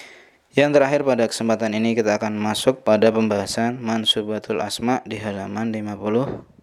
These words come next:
dua, ya. Jadi pada pembahasan sebelumnya sudah kita bahas isim-isim yang marfu, ya. Nah, sekarang kita berpindah pada isim-isim yang mansub. Nah, di sini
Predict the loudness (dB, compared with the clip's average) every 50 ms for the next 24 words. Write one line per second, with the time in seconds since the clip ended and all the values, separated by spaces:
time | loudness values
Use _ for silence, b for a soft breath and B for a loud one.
0 | _ _ -4 -2 0 0 0 0 -2 -4 -8 -12 B B B B B B B B
1 | B B B B B B B B B B B B B B B _ -2 2 4 6
2 | 6 6 6 4 2 -2 -8 _ _ _ -2 2 4 4 4 4 2 2 0 0
3 | 0 0 -2 -6 -6 -6 -6 -6 -4 -4 -4 -6 -6 -6 -6 -6 -6 -4 -6 -6
4 | -6 -6 -6 -4 -4 -2 -2 -4 -6 -8 -10 -10 -10 -6 -4 -4 -4 -4 -6 -4
5 | -4 -2 -2 -2 -4 -6 -6 -8 -8 -8 -6 -4 -2 -2 -2 -4 -8 _ -20 -20
6 | -20 -18 _ -14 -14 -12 -14 -10 -6 -6 -6 -6 -4 0 2 2 2 2 2 2
7 | 0 0 0 -2 -2 -2 -2 -2 0 0 0 0 -2 -4 -4 -4 -2 0 2 2
8 | 2 2 0 -4 -4 -6 -6 -6 -6 -4 -2 -2 0 0 2 2 2 2 0 -2
9 | -8 b b b b b b b b b b b b b b b -2 0 2 4
10 | 4 4 4 4 2 0 -4 -4 -2 -2 -2 -2 0 2 2 4 4 4 4 2
11 | 0 -2